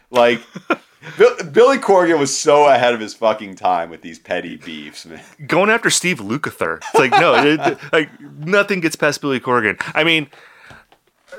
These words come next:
Speaker 2: the thing I would just say about Corgan in terms of writing riffs is that he could write heavy riffs that were also melodic and catchy, you know, and, and I think that is pretty unique. The, it, just the ability of,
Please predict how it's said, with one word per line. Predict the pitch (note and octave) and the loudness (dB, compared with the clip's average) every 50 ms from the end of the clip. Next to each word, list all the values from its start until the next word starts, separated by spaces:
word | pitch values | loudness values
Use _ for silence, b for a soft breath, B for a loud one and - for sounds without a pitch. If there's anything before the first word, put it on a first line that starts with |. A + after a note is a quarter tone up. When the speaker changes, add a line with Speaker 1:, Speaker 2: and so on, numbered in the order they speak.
| - _ | -20 _
Speaker 2:
the | F#3 D#3 | -18 -8
thing | D3 - G3+ F#3+ | -4 -2 0 2
I | F3+ | 2
would | D#3+ D3 | 0 0
just | D3 - | 0 0
say | - D3+ | 0 0
about | C3 B2+ A2+ | 2 0 -2
Corgan | - - D3+ D3 D3 B2 A#2+ G#2 G#2 | -2 0 0 0 0 0 -2 -2 -2
in | G2+ | -4
terms | F#2 - - A#2+ B2+ A#2 - | -6 -8 -8 -6 -6 -6 -6
of | A2+ G2+ | -4 -2
writing | A2+ G#2+ G2+ F#2+ F#2 | -2 -2 -2 -4 -6
riffs | G#2+ B2 A#2+ G#2 - - | -2 -2 -2 -2 -4 -6
is | G2+ - | -8 -6
that | - G2+ F#2+ - - _ _ _ _ _ _ _ _ | -4 -2 -2 -4 -6 _ _ _ _ _ _ _ _
he | _ - - D#3 C#3 | _ -16 -14 -14 -10
could | - D3 A#2 | -10 -8 -4
write | B2 B2 A#2 A2 - | -2 -2 -2 -2 -4
heavy | - B2+ B2 A2+ A#2+ A2+ | -4 -4 -4 -4 -4 -2
riffs | A2 A2 A2+ G#2+ - - | -2 0 0 0 -2 -2
that | - A2 G2+ | -2 -2 -2
were | G#2 G#2+ | 0 -2
also | G#2 G#2 G2+ G2+ - - | -2 -2 -4 -4 -6 -10
melodic | G2+ G2 F2+ F#2 F#2 F2+ F2+ F2+ F2 E2+ E2+ - - - | -12 -12 -10 -8 -6 -4 -4 -4 -4 -6 -8 -10 -12 -18
and | A2 F2+ - | -18 -16 -12
catchy, | - - F#2+ F2 - - F2 D2+ D2 - _ _ _ _ | -8 -6 -6 -6 -6 -8 -12 -12 -16 -20 _ _ _ _
you | - G#2+ | -6 -4
know, | F#2 F#2+ F#2 F#2 F#2+ - | -2 0 0 0 -2 -2
and, | - A2 G#2 G2 G2 - _ b b b b b b b b b b b b b b _ _ _ _ _ | -2 -2 -2 -2 -4 -10 _ b b b b b b b b b b b b b b _ _ _ _ _
and | - G#2 | -8 -4
I | G#2+ A2+ | -4 -4
think | - - D3 A#2 - - | -2 -4 -6 -6 -4 -4
that | A#2+ A2 A2+ A2 | -2 -2 0 -2
is | G#2+ - | -4 -6
pretty | - - - A#2+ G2+ G2+ | -8 -8 -8 -8 -8 -8
unique. | F#2 F2+ F2+ F2 E2+ E2+ D#2+ D2+ D2+ - - - _ _ _ _ _ - | -8 -10 -10 -12 -12 -14 -16 -16 -18 -20 -20 -20 _ _ _ _ _ -10
The, | C3+ D3 - - | -10 -8 -6 -4
it, | C3 B2 A#2+ - B2+ C3 B2+ A#2+ | -4 -6 -6 -8 -14 -16 -16 -12
just | A#2 D3 D3 - | -10 -10 -8 -6
the | - C3 | -6 -6
ability | A#2 G#2 - B2 B2+ B2 A#2 A#2 A2 A2+ - - | -6 -4 -2 -2 0 0 -2 -2 -2 -4 -4 -6
of, | - A2+ | -10 -12